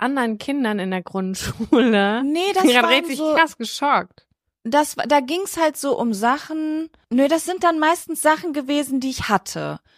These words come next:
Speaker 2: Also wenn's mir jetzt ganz wichtig war, dass ich unbedingt diesen einen Lami-Füller haben wollte und ich hab bitte, bitte gemacht, dann hab ich den gekriegt.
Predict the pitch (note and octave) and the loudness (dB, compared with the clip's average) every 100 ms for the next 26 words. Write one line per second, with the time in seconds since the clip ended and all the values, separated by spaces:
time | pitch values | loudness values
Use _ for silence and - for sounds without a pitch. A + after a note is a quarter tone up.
0 | _ _ _ _ _ A3+ A#3 C4 D4+ E4 | _ _ _ _ _ 0 2 4 4 2
1 | D#4 D4+ - C#4+ F#4 G4+ B3 F4+ - D4+ | -2 -2 2 2 2 0 2 2 2 -8
2 | - A#3 G#3+ A#3 C4 - D4 F#4 F4+ D4+ | -6 2 2 2 -2 0 2 2 0 -2
3 | D4+ D4+ B3+ A#3+ C#4 D4+ D#4+ D4 C#4+ D4 | -4 -4 -4 0 2 2 2 4 4 4
4 | C4+ B3 G#3+ G3+ G3+ F#3 F3+ F#3 F3 F3+ | -2 -2 0 2 2 0 0 -2 -2 0
5 | D3 G#3+ A3 C#4 C#4+ _ D4 D4 A#3 C4 | 2 0 0 0 0 _ -2 0 0 0
6 | C#4 A3+ A#3+ A#3+ A#3 A3+ G#3 A3 - - | -2 -2 0 0 0 -2 0 0 -2 -4
7 | G3 F#3 F3+ - - D3 B2+ - - | -2 -2 -4 -8 -10 -10 -10 -16 -20